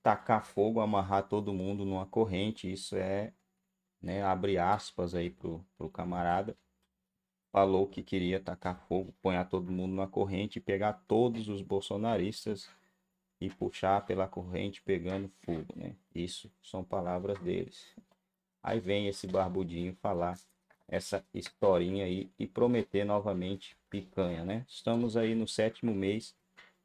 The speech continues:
e o povo, <laughs> olha, o povo gritando ainda. Isso aí dá mais nojo ainda, de ver o povo gritando. Sete meses, nada da picanha chegar, né?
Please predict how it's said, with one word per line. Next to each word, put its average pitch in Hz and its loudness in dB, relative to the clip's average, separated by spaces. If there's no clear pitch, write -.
e - 2
o - 2
povo, 98 4
<laughs> - -20
olha, 110 8
o 131 2
povo 120 6
gritando 113 4
ainda. 92 2
Isso 113 -2
aí 101 6
dá 98 0
mais 95 -2
nojo 87 -2
ainda, 80 -6
de 87 -8
ver 87 -2
o 90 0
povo 90 0
gritando. 90 -4
Sete 135 6
meses, 123 6
nada 107 4
da 101 4
picanha 98 -2
chegar, 92 -4
né? 107 -4